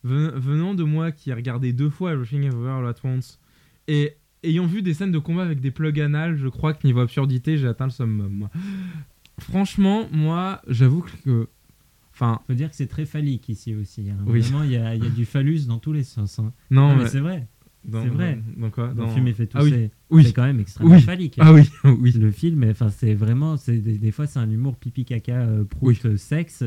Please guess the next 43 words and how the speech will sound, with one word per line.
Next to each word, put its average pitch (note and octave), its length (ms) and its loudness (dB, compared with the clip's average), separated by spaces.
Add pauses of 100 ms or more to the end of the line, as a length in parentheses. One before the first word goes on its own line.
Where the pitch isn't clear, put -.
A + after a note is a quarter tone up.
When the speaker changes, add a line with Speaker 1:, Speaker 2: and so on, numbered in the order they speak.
Speaker 2:
mais A2+ 220 -2
Speaker 1:
Oui. A2+ 100 2
Speaker 2:
qui, A2+ 460 2
juste C#3+ 360 -2
sans C3+ 240 -4
le B2+ 120 0
dire C3+ 320 2
Speaker 1:
Oui. C3 80 0
Speaker 2:
et A2+ 40 0
juste C3 240 -4
en A#2 60 0
le A2 80 -2
montrant B2+ 440 0
par A2+ 180 -4
la G#2+ 80 -4
force B2+ 280 0
de A#2+ 60 -2
l'image. C3 400 0 (380)
Speaker 1:
Oui, D3 200 10
oui, C3 120 8
il B2 40 8
y - 40 6
a A2+ 40 4
comme B2 200 2
le B2+ 80 4
casque C3+ 240 0
à B2 60 2
penser B2+ 280 0
en C3+ 60 4
forme C3 180 2
de C3 80 8
Speaker 2:
Exact-, C#3+ 60 4 (140)
Speaker 1:
tampon B2+ 140 2
géant, A#2 280 6
quoi. - 120 2
Speaker 2:
exactement, A#2 600 2 (160)
voilà. A2+ 300 -4 (280)
Speaker 1:
<laughs> C3+ 300 -6
Voilà, A2 340 0
le, G#2+ 100 -4
euh, G2+ 140 -4 (440)
non, D3 220 4
mais B2+ 180 2